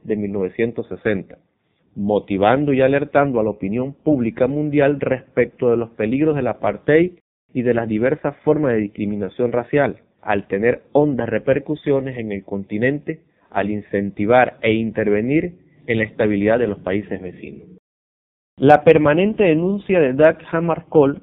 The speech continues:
en su condición de secretario general de las Naciones Unidas, hacia las políticas de segregación racial,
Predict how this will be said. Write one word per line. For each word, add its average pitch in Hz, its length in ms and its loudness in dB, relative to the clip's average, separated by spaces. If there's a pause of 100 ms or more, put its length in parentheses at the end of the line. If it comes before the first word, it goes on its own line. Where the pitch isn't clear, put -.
en 98 80 -12
su - 200 -20
condición 90 600 -4
de 113 80 -6
secretario 123 560 -4
general 123 360 0
de 107 100 0
las 95 120 -6
Naciones 120 400 -2
Unidas, 113 440 -4 (420)
hacia - 320 -8
las 85 140 -10
políticas 107 600 -6
de 90 120 -12
segregación 90 640 -4
racial, 127 520 0